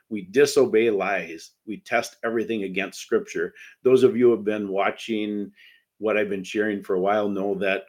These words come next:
Grace died because of my fear. I let the spirit of fear control me instead of relying on God, and Grace is dead as a result of that. Uh, we can pray, of course.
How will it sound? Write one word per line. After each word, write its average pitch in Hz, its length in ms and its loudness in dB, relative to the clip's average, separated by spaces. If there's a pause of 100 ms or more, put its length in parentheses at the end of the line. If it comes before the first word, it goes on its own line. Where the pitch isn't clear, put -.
Grace 107 380 0
died 92 440 0
because 95 600 -6
of 92 260 -8
my 95 360 -4
fear. 113 580 -4 (520)
I 98 140 0
let 110 260 -2
the 107 80 -6
spirit 110 440 -2
of 92 120 -6
fear 104 600 0 (160)
control 107 480 0
me 92 180 -4
instead 92 320 -4
of 90 140 -4
relying 92 420 -2
on 87 160 -6
God, 92 340 -4
and 87 160 -6
Grace 90 300 -2
is 87 140 -8
dead 87 440 -6 (120)
as 90 180 -12
a 87 60 -8
result 87 420 -8
of 82 80 -6
that. - 300 -12 (640)
Uh, 92 160 -8
we 110 140 0
can 92 300 -4
pray, 120 320 2
of 90 180 -6
course. - 520 2